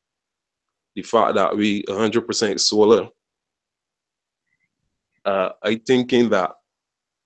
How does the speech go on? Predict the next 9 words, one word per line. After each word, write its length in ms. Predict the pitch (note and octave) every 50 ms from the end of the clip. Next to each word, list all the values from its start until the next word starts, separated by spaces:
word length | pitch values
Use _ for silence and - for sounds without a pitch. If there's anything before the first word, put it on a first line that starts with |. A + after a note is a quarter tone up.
| _ _ _ _ _ _ _ _ _ _ _ _ _ -
I 40 | A#2+
in 240 | B2 - A#2+ A#2 A2
the 60 | A2+
range 260 | A2 A#2+ A#2 A2+ A2
of 100 | A2+ -
permaculture 640 | - A2+ G#2+ G#2 G#2+ G#2+ C#3 A#2+ A#2+ A2+ G#2 G#2 G#2
here 240 | G#2 F#2+ F2+ E2+ _ _ _ _
right 220 | - F#2+ G2+ G2+ -
now, 180 | G#2 F#2 F2